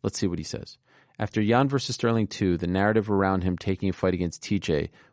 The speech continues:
was so he'd have a guaranteed villain to be the hero against, and he'd get some more fans on his side.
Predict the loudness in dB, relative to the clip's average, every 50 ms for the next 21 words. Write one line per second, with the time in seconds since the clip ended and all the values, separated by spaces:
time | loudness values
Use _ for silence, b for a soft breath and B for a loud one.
0 | b -4 -2 0 0 2 4 4 4 4 2 -2 -4 -2 0 2 4 4 4 4
1 | 2 0 -2 -2 0 2 2 4 4 2 2 0 -2 -4 -4 -2 0 0 2 2
2 | 2 0 -2 -4 -4 -4 -2 -2 0 2 2 2 0 0 -2 -4 -6 -6 -8 -12
3 | -14 B B B B B B B B B -4 -2 -2 0 4 4 4 4 4 4
4 | 2 4 2 2 2 2 2 2 2 0 0 0 0 0 0 0 0 -4 -8